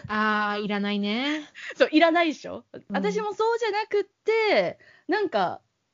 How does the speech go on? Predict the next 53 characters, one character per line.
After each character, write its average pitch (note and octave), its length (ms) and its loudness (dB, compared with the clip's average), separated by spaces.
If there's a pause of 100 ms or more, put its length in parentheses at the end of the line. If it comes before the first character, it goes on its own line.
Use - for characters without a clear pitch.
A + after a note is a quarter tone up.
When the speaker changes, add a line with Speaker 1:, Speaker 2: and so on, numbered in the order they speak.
Speaker 2:
そ F#3+ 440 -2 (480)
う、 - 40 -14
何 D#4 100 0 (1200)
か D#4 200 6
あ F4 40 8
っ F4 100 0
た F4+ 140 0
と、 D#4 140 -2 (460)
な D4+ 160 6
ん D4 40 0
か、 G3+ 100 0
ま G#3+ 140 2
あ、 - 20 4
私 A#4 220 0
が B4 240 2
ね、 F4 80 0
そ C4 80 -2
の G3+ 100 2
元 A3 380 0
彼 A#4 200 0
で G#4+ 100 0
ね、 G4+ 160 2
こ A3+ 120 2
れ、 G3 80 4
い G#3+ 40 4
や、 A3 140 2 (200)
こ E4+ 80 0
い - 60 0
つ - 80 -2
優 D#4+ 80 6
し F#4+ 280 4
い E4 40 8
な C4+ 140 6
と A#3+ 100 2
思 G#3+ 120 6
っ A3+ 60 2
た G3 120 2
の F3 120 2
は、 F3+ 480 6
Speaker 1:
う - 20 -14
ん。 A2+ 180 -14 (380)
Speaker 2:
あ F#3+ 140 -4
の、 F#3 480 0 (560)
ベ C4 140 6
ッ - 20 10 (160)
ド A3 100 6
が F3+ 100 2
さ、 E3+ 380 -4 (240)
Speaker 1:
う A#3 60 -16
ん。 G3+ 260 -8 (500)
Speaker 2:
エ C#4+ 140 2
ア A4 80 4
コ A#4+ 120 8